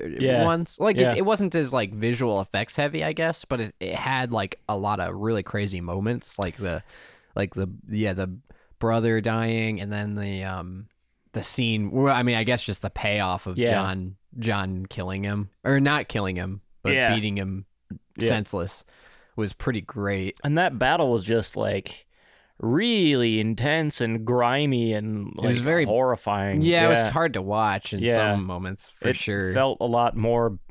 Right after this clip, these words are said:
Speaker 1: battle-y, except for the invincible from arrows thing.
Speaker 2: Yeah, there were a lot of those, like, choreographed, like, there were a lot, there was, like, this really complex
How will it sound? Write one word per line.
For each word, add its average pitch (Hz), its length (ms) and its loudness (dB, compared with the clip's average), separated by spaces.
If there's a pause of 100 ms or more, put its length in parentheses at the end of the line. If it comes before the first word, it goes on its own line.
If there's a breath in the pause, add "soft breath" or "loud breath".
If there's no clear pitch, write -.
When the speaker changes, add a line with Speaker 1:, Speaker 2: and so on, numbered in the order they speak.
(140)
Speaker 1:
battle-y, 107 800 0
except 117 340 -2
for 120 80 -4
the 107 140 0
invincible 98 580 -2
from 104 220 -4
arrows 104 420 0
thing. 92 300 -4 (500 loud breath)
Speaker 2:
Yeah, 147 300 4
there 151 140 4
were 165 80 4
a 165 100 2
lot 170 200 4
of 156 100 2
those, 135 260 0
like, 110 180 -2
choreographed, 117 800 0
like, 101 320 -2 (840 soft breath)
there 180 260 2
were 180 140 6
a 170 60 6
lot, 156 340 4
there 151 120 2
was, 151 120 2
like, 143 140 0
this 131 200 -4
really 131 180 0
complex - 920 -6